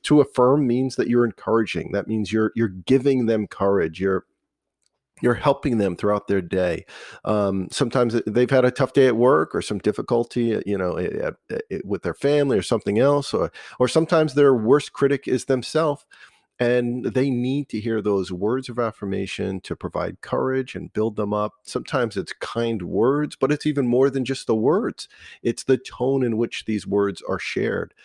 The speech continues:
Um, all of that is going to be to build the other person up. And I would s-, warn this before we move on to the next one. Um, be careful if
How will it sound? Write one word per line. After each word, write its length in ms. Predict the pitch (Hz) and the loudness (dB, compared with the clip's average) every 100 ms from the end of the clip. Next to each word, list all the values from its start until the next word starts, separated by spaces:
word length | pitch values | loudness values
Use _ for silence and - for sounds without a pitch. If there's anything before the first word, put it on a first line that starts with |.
| - _ 95 | -20 _ -8
Um, 300 | 92 90 87 | -4 -4 0
all 300 | 123 143 143 | 2 4 2
of 100 | 104 | 0
that 260 | 92 87 85 | 0 -2 -4
is 160 | 98 - | -8 -6
going 240 | 98 95 | -4 -4
to 140 | - | -6
be 240 | 87 92 90 | -6 -6 -6
to 120 | 95 | -10
build 520 | 87 101 92 87 - - | -6 -2 0 -2 -6 -10
the 120 | 92 87 | -4 -2
other 160 | 85 | -2
person 420 | - 87 - 90 | -4 -6 -4 -4
up. 160 | 80 - - - | -4 -4 -12 -4
And 80 | 131 | 2
I 60 | 160 | 4
would 160 | 180 | 4
s-, 100 | - - | 2 -4
warn 320 | 113 127 104 | 0 2 2
this 220 | 80 65 | 0 -2
before 320 | - 95 98 92 | -8 -4 -2 0
we 40 | |
move 180 | 95 92 | -2 -2
on 140 | 92 | -2
to 120 | - | -2
the 100 | 92 | -2
next 280 | 85 82 - | -2 -4 -8
one. 160 | - - - - - - | -12 -12 -18 -20 -8 -2
Um, 320 | 98 95 95 | -2 -2 -4
be 200 | 127 175 - | -4 -6 -10
careful 580 | - 170 175 - - - | -12 -8 -6 -4 -4 0
if 180 | 95 | -2